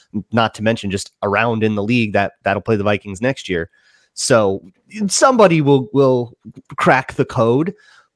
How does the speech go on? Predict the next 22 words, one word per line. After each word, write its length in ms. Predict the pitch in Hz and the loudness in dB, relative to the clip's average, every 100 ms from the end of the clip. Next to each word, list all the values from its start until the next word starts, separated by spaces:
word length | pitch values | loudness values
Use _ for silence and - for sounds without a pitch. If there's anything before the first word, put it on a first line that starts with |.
| 113 - | -14 2
but 300 | 156 151 - | 4 4 2
until 480 | 143 131 - 170 160 | -2 -2 0 0 2
they 240 | 135 131 | 2 2
do, 600 | 120 175 185 135 113 110 - _ _ _ _ _ | 0 0 2 2 2 0 -6 _ _ _ _ _
we're 340 | 113 120 143 143 | -4 2 2 4
gonna 200 | 151 131 | 2 0
be 600 | 113 127 120 117 113 - _ - _ - _ - _ 135 | 2 2 4 2 0 -2 _ -20 _ -20 _ -20 _ 0
going 240 | 135 131 | 2 2
up 100 | 131 | 0
against, 400 | 131 127 117 - | 0 0 0 -2
you 80 | 135 | 0
know, 100 | 104 | 0
Jake 320 | 98 113 - | 0 -2 -2
Browning 520 | 104 104 120 123 123 120 | -4 0 2 2 2 0
and 140 | 104 | 0
then, 380 | 104 107 104 95 _ - | 0 0 -4 -8 _ 0
uh, 560 | 107 101 92 90 90 60 - - - - - - | 2 2 0 -2 -2 -6 -14 -20 -20 -20 -20 -8
Jared 300 | - 123 117 | -2 -2 0
Goff, 260 | 117 113 - | 0 0 0
Jordan 360 | 120 117 117 | 0 0 0
Love, 340 | 107 110 117 113 | 2 2 2 0
and, 280 | 110 107 | -4 -6